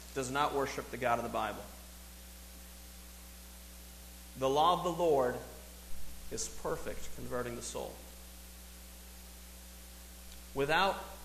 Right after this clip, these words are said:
the Word of God, you don't come to saving faith. So don't tell me the Word of God is not vital and important. It's absolutely essential. And the churches that don't give the Word of God to their people, shame on them. God's gonna deal with that.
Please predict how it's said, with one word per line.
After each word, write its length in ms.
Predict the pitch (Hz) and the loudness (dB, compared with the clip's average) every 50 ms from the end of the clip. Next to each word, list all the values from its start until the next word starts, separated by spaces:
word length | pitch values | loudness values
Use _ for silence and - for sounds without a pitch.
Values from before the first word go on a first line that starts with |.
| - - - - - - - - - | -12 -12 -12 -14 -14 -14 -12 -6 -2
the 80 | 143 139 | 0 2
Word 220 | 143 170 185 180 | 4 4 4 4
of 160 | 160 139 135 | 4 2 0
God, 380 | 151 175 170 151 135 123 113 120 | 2 4 4 6 6 4 4 2
you 80 | 135 139 | 0 0
don't 160 | 135 131 - | 0 0 -2
come 140 | 139 131 123 | -2 -2 -2
to 60 | 120 | -2
saving 320 | - - 127 113 110 110 107 | 0 0 0 0 0 -2 -4
faith. 400 | - - 117 101 - - - - - - - - - - - - - - - - - - - - - - - - - - - - - - - - - - - | -2 -2 -2 -2 -2 -4 -8 -10 -12 -12 -14 -14 -14 -14 -12 -12 -10 -10 -8 -8 -8 -10 -10 -10 -10 -8 -6 -6 -6 -8 -8 -10 -10 -12 -12 -10 -10 -8 -4
So 80 | 135 | 0
don't 220 | 131 160 202 196 - | 2 2 2 2 2
tell 220 | - 208 208 196 180 | 2 4 4 4 4
me 120 | 151 117 107 - - - | 2 0 -2 -4 -6 -4
the 60 | 127 | 10
Word 160 | 131 - - | 12 12 12
of 80 | - - | 12 12
God 200 | 151 143 135 131 | 10 8 8 6
is 100 | 123 123 | 4 2
not 240 | 127 131 131 127 127 | 2 2 2 2 4
vital 280 | 131 131 127 123 120 | 4 4 4 4 2
and 80 | 123 120 | 0 0
important. 400 | 117 - - 139 127 - 120 - | -2 0 0 2 2 2 2 -2
It's 160 | - - - - - - | -4 -6 -6 -8 -6 -2
absolutely 360 | 147 147 - - - 143 123 110 | -2 0 0 0 0 0 0 0
essential. 420 | - - 127 117 - - 107 98 - - - - - - - - - - - - | 0 -2 -2 -2 -4 -6 -6 -6 -4 -4 -2 -2 -4 -4 -4 -6 -8 -6 -4 -2
And 100 | 131 131 | -2 -2
the 40 | |
churches 440 | 127 - - 196 196 190 - 165 143 | 2 4 4 6 6 4 2 2 4
that 160 | 151 147 131 | 4 6 6
don't 240 | 135 151 156 151 147 151 | 6 6 4 4 6 6
give 180 | 156 151 147 | 6 6 6
the 60 | 143 | 6
Word 200 | 139 143 147 147 | 6 6 6 6
of 100 | 143 139 | 6 6
God 220 | 147 139 139 139 135 | 6 6 6 6 6
to 60 | 135 | 2
their 120 | 131 131 | 2 0
people, 500 | 123 - - 147 147 147 156 143 147 143 - - - - - - - - | 0 0 -2 -2 0 0 0 -2 -2 -2 -4 -4 -4 -4 -4 -4 -4 -4
shame 360 | - - - 156 151 151 147 139 | -4 2 4 6 6 6 8 6
on 160 | 135 131 123 | 6 6 4
them. 180 | 123 117 117 | 4 2 4
God's 220 | 120 123 127 123 - | 6 6 6 6 4
gonna 160 | 139 127 123 | 2 2 2
deal 160 | 120 127 123 | 2 2 2
with 160 | 117 113 104 | 2 2 0
that. 200 | 113 104 101 - | -2 -2 -2 -4